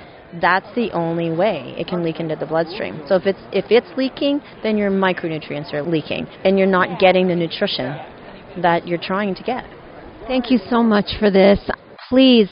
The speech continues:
Speaker 2: take note. All of us love our dogs. Um, where can people find you?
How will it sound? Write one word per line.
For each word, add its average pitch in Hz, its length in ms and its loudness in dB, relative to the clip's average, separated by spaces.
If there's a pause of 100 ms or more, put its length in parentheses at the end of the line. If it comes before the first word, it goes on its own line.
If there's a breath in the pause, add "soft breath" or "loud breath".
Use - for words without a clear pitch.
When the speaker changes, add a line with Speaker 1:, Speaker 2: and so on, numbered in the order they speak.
Speaker 2:
take 240 280 0
note. 226 400 6 (260)
All 226 200 8
of 233 100 2
us 233 180 4
love 208 480 4
our 220 160 2
dogs. 202 560 0 (440 loud breath)
Um, 214 180 4
where 247 140 6
can 285 140 0
people 240 300 0 (100)
find 196 380 0
you? 170 300 -2